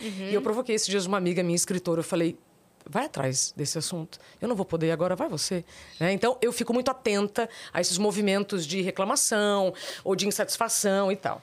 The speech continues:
Speaker 1: Uhum.
Speaker 2: Aí, em dois mil e dezessete, eu parto para buscar essa resposta. Será que a Terra tá girando mais rápida?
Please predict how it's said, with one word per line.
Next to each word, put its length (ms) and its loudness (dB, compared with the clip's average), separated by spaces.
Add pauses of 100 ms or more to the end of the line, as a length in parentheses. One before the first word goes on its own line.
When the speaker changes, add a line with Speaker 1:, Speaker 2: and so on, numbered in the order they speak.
(120)
Speaker 1:
Uhum. 460 -8
Speaker 2:
Aí, 80 2
em 40 2
dois 120 2
mil 80 4
e 40 2
dezessete, 500 2
eu 100 2
parto 600 0
para 360 0 (540)
buscar 340 2
essa 140 2
resposta. 480 0
Será 220 0
que 80 -2
a 20 -2
Terra 480 -2 (140)
tá 160 0
girando 340 2
mais 200 0
rápida? 360 -4